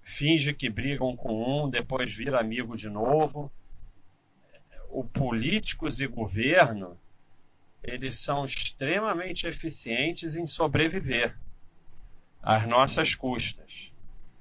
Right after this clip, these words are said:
Quanto mais você gasta emoção com isso, quanto mais você briga com isso, mais você tá fazendo o jogo deles de todos, dos, de todos os lados.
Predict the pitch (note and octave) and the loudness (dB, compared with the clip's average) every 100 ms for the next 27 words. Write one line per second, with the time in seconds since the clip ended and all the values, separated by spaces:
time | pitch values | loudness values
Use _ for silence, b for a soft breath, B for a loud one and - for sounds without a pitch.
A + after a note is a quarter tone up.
0 | - - - - - - C#3 F#3 F#3+ A3+ | -20 -16 -14 -12 -12 4 6 6 6 4
1 | F#3 D#3 C3+ A#2 G#2+ - B2+ B2+ D3 B2 | 6 8 8 6 2 0 0 2 2 4
2 | B2+ C#3+ D3+ - D#3 D3+ C#3+ - C3 B2 | 8 8 6 2 0 2 2 4 2 0
3 | - A#2+ A2+ A#2+ B2 A2+ - - - - | -2 -4 -2 -2 -2 -4 -8 -12 -14 -16
4 | - - - - - - C#3 F3 G3 D#3+ | -20 -20 -20 -18 -14 0 2 2 0 0
5 | D3 C#3 B2+ B2 C3+ A2 B2+ C3 A#2 A2+ | 2 2 2 -2 -2 -2 -2 -2 -4 -4
6 | A2+ D3 - C3+ C3 D#3+ E3 - - F3 | -4 -2 -4 -2 0 2 0 -4 -6 -4
7 | F3 - F3 D3 E3 E3 - D#3 D#3 D3 | -4 -2 -4 -4 -4 -4 -4 -2 -2 -2
8 | A#2 D3+ D#3+ D3 - - E3 E3 A2 G2 | -2 -2 -2 -6 -4 4 6 4 0 -8
9 | G#2+ G2+ A2 D3+ E3+ D#3 D#3+ C3 A#2 C3 | -8 -10 -4 0 0 -2 -6 2 4 4
10 | C3+ F#2+ - | 2 -6 -18